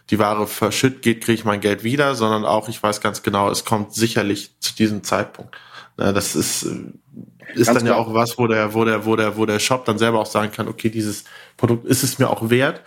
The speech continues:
Speaker 1: dass ich für den Kunden dort keine Mehrkosten widerspiegle, weil ich, äh, hintenrum durch die Einkaufskörbe und auch das,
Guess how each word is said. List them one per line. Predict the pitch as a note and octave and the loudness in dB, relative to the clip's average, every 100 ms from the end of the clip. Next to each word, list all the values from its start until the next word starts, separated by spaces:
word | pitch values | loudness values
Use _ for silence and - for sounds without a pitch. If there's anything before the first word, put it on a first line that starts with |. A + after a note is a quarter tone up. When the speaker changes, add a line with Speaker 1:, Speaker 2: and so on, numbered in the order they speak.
| - _ | -20 _
Speaker 1:
dass | A2 A#2+ | -4 -2
ich | - | 0
für | A#2 | 0
den | G#2+ | 0
Kunden | - B2+ A2+ | 0 -2 0
dort | - - | -2 -2
keine | D3+ D3+ | -2 0
Mehrkosten | A2 G#2 - G#2+ - G#2+ G2+ _ - | 0 0 -2 -4 -4 -6 -8 _ 0
widerspiegle, | A2 G#2+ - - A2 A2+ A#2+ D3 - - - - - | 2 2 0 -2 -2 2 2 2 -6 -20 -20 -8 -2
weil | G#2+ F2+ | 0 2
ich, | A2+ - - | 0 -2 -4
äh, | G1+ A1+ C2 - - - | -2 0 -2 -4 -6 0
hintenrum | B2+ D#3 - A2 A2 C3 C#3+ - | 2 2 0 2 2 0 -6 -10
durch | A#2 A#2+ A#2+ A#2+ | 0 2 2 -2
die | A2+ A2 | -2 0
Einkaufskörbe | A2+ B2+ - A2 - A2+ A2 | 0 0 -2 -4 0 2 2
und | G#2+ | 0
auch | - | 0
das, | A2 - - | -2 -2 -8